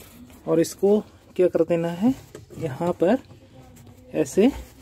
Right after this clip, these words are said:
इसको फिट कर देना है और ये फिट हो जाएगा। और फिट निकल के आई है, अभी फिट करके देखिए, इसमें ऐसे ही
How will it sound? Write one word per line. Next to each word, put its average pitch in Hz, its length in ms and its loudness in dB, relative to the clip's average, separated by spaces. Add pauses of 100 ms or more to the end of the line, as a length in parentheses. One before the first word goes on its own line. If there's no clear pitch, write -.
(140)
इसको - 360 -6 (1080)
फिट - 140 2
कर 165 200 4
देना 156 320 2
है 202 200 0 (600)
और 147 340 -4 (840)
ये 156 100 -2
फिट 170 240 -4
हो 175 120 4
जाएगा। 170 340 2
और 226 280 -2
फिट - 280 -6 (280)
निकल 196 260 0
के - 200 -6
आई 185 180 4
है, 240 300 0 (560)
अभी 170 300 0
फिट - 260 -6
करके 175 400 2 (640)
देखिए, 180 440 2 (260)
इसमें 208 360 0 (2000)
ऐसे 160 320 2
ही 180 120 -4